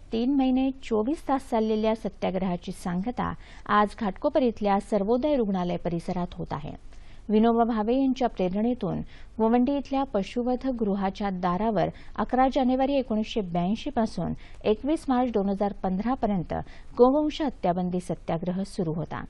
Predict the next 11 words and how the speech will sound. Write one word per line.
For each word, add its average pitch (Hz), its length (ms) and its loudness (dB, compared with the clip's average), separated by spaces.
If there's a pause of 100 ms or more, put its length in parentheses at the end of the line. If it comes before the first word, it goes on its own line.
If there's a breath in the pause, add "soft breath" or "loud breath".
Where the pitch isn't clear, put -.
(380 soft breath)
या 208 100 4
सत्याग्रहात 220 600 0
देशभरातले 208 800 -2 (400 loud breath)
चार 254 240 6
लाख 220 300 0
सत्याग्रही 185 600 -2 (120)
सहभागी 175 440 -2
झाले 156 200 -4
होते. 156 260 -8 (580 soft breath)
राज्य 196 260 8
सरकारनं 254 480 4